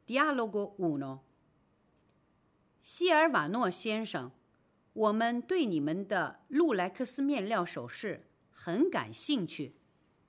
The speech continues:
它们很漂亮，很特别，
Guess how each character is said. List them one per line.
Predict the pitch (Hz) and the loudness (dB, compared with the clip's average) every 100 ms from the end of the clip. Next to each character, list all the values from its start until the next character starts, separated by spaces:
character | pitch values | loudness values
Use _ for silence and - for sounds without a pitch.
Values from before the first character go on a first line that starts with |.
| _ _ - | _ _ -6
它 | 226 240 | 2 2
们 | 220 180 165 _ _ | 4 0 -2 _ _
很 | - 139 135 | -12 -8 -8
漂 | - - 370 220 | -10 2 4 4
亮， | 135 123 113 _ _ _ _ _ | 2 -6 -14 _ _ _ _ _
很 | - 165 151 151 | -6 -2 -2 -2
特 | 370 277 | -2 -2
别， | 139 135 143 | -2 -6 -8